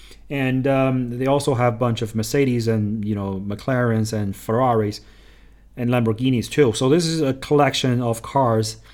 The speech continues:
You know, part of it is for sale, so it's part dealership, but also part museum, I would say, or car storage.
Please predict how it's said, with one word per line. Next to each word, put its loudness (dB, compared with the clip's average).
You 0
know, 2
part 6
of 6
it 8
is 4
for 0
sale, 0
so 0
it's -2
part 2
dealership, 0
but 0
also 0
part -2
museum, 0
I 0
would 0
say, 0
or -2
car -4
storage. -4